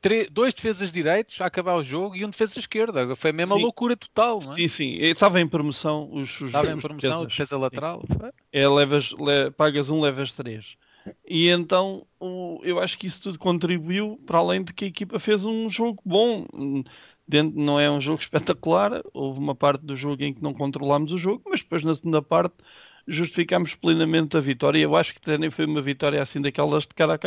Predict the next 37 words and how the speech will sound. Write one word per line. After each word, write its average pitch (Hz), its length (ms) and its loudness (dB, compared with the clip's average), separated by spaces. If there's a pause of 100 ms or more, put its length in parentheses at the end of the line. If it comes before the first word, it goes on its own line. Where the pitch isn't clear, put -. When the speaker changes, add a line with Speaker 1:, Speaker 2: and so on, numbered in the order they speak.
Speaker 2:
cá. 143 240 0 (520)
É 135 160 2
destas 151 440 2
que, - 220 -8
de, 151 240 -8
que - 160 -12
nós 160 200 0
precisávamos 156 600 0
mais, 151 260 0
que 135 100 -6
é 127 40 0
a - 20 -2
equipa 131 320 -4
a 131 40 2
jogar 131 300 2
melhor 175 480 2 (460)
e 147 80 -6
os 135 60 -4
jogadores 143 380 2
a 147 60 4
entenderem-se 143 640 2
bem, 180 180 6
apesar 170 440 4
de, 185 360 -2 (380)
como 160 180 2
já 160 160 4
aqui 160 200 -2
disseram, 170 580 -2 (300)
não 185 180 2
terem 185 300 4
jogado 165 320 0
juntos 170 400 -4
muitas 190 360 2
vezes, 151 280 2
o 156 80 -2
que - 100 -20
prova 147 480 4